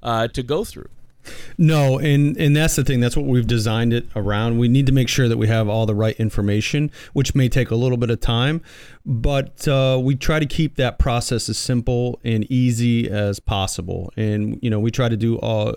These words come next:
Speaker 2: as much legwork as we possibly can to take that off the shoulders of our clients so that they feel like, uh, you know, they're, they're, they have some value with us.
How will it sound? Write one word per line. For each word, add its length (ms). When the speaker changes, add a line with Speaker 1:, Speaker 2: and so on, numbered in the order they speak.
Speaker 2:
as 200
much 220
legwork 460
as 120
we 60
possibly 480
can 380
to 100
take 220
that 140
off 240
the 60
shoulders 380
of 100
our 100
clients 420
so 140
that 120
they 140
feel 520
like, 380
uh, 460
you 100
know, 140
they're, 220
they're, 400
they 100
have 160
some 200
value 440
with 180
us. 340